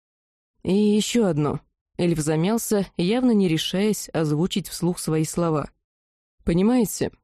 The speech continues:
леди Кира его опекун по закону магических миров. А после нашего подтверждения она станет официальной приемной матерью, но». «Но», поторопил его Карл.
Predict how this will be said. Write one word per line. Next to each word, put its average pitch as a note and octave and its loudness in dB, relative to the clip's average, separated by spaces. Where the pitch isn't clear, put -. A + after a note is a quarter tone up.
леди E3+ 0
Кира A#3+ 0
его G3 2
опекун A3+ 0
по F#3+ -2
закону G#3+ 0
магических F3+ -2
миров. F#3+ -2
А D#3 -4
после F3 -2
нашего F#3+ 0
подтверждения E3 0
она F3 2
станет G3+ -2
официальной G3+ 0
приемной E3+ 2
матерью, D#3+ 0
но». G3 0
«Но», D#3+ 2
поторопил E3 0
его F#3+ 2
Карл. - -4